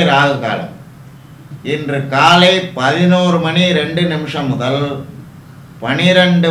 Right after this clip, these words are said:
மணி முப்பத்திரெண்டு நிமிஷம் வரை யமகண்டம். இன்று மதியம் ரெண்டு மணி ரெண்டு நிமிஷம் முதல்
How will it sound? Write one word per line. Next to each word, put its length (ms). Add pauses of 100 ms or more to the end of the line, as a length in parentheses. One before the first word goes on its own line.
மணி 160 (120)
முப்பத்திரெண்டு 840
நிமிஷம் 380
வரை 160 (100)
யமகண்டம். 520 (1000)
இன்று 260 (140)
மதியம் 480 (760)
ரெண்டு 360
மணி 200 (240)
ரெண்டு 320
நிமிஷம் 400
முதல் 300